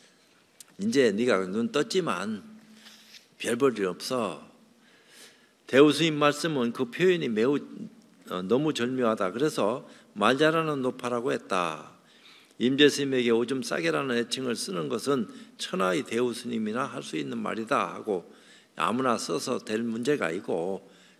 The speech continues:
큰 스님이 눈을 뜨게 만들어주면서 "너무 불법이 별거 아니다." 하고 금방 떠니까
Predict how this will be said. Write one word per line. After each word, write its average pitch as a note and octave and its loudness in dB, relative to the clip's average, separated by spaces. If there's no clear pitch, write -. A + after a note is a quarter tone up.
큰 E3 -6
스님이 B2+ -2
눈을 B2 2
뜨게 F3 -2
만들어주면서 A2+ -4
"너무 C3 4
불법이 A#2 0
별거 A2+ -2
아니다." A2+ 0
하고 G#2 -8
금방 A2 -4
떠니까 G2+ -4